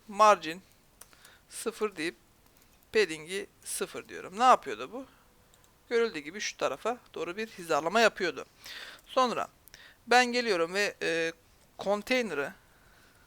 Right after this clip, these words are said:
pardon, şöyle göstereyim daha, nokta dedim.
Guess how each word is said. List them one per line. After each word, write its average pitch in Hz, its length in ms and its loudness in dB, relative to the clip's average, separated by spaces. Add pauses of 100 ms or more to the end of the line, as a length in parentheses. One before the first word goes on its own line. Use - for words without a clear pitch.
(2750)
pardon, 135 440 -6 (180)
şöyle 208 440 -2
göstereyim 151 480 -8
daha, 135 140 -4
nokta 180 500 -6
dedim. 143 260 -8